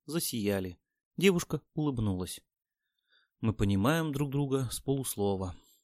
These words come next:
Для той, кто слышит ещё несказанное, это не проблема. Я про родство душ», обиделась Дина. Давыдов вспомнил о противнице. Он изучал опустевший коридор.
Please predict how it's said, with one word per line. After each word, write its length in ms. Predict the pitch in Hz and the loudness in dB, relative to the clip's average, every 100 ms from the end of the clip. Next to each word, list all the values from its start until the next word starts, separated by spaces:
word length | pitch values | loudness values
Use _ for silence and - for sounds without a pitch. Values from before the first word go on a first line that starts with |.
| _ _ _ _ _ - | _ _ _ _ _ -8
Для 360 | 101 101 110 | 0 2 2
той, 440 | 107 - 123 117 - _ - _ | 0 2 2 2 -2 _ -20 _
кто 220 | - 117 | -2 0
слышит 420 | 107 131 143 110 - | 2 2 2 0 -2
ещё 240 | 101 113 | -2 -2
несказанное, 680 | 104 - 135 143 117 104 104 | -2 -2 -2 -2 -2 -2 -4
это 220 | 170 175 | -4 -4
не 100 | 151 | -6
проблема. 640 | 143 143 123 123 135 98 - _ _ _ - - - _ 101 | -4 -4 -2 -2 -2 -4 -8 _ _ _ -20 -20 -20 _ -2
Я 380 | 101 139 143 - _ | 2 4 2 -2 _
про 220 | 120 123 | 2 2
родство 420 | 127 - - 127 | 2 0 0 0
душ», 460 | 117 117 131 - - _ - | 0 -2 -2 -4 -8 _ -4
обиделась 500 | 101 95 101 95 92 | 0 2 2 0 0
Дина. 320 | 98 90 90 _ _ _ _ _ _ _ _ _ _ _ _ - | -2 -2 -6 _ _ _ _ _ _ _ _ _ _ _ _ 6
Давыдов 480 | 175 226 208 - | 6 10 8 6
вспомнил 580 | - - - 151 151 151 | 2 0 4 4 4 0
о 120 | - 117 | 0 0
противнице. 760 | 123 120 110 98 98 - 95 - _ _ _ - | 0 0 0 2 0 -2 -6 -8 _ _ _ 0
Он 260 | 110 165 - - - | 2 2 -4 -20 -4
изучал 440 | 165 175 - 214 - | 0 2 4 4 4
опустевший 540 | 131 131 156 - 143 | 0 0 0 -2 -4
коридор. 580 | - 110 101 127 147 | -2 -2 0 0 0